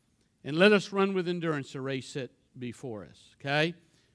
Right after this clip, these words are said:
Let's talk about that. Let us lay aside every encumbrance. Okay?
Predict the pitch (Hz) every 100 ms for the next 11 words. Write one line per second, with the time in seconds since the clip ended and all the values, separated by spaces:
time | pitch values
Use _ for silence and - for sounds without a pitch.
0 | _ 190 202 - 180 - 117 107 107 135
1 | 185 202 - 196 202 196 - 190 185 190
2 | 165 _ _ _ 185 180 185 180 170 -
3 | - 151 95 78 - - - 165 180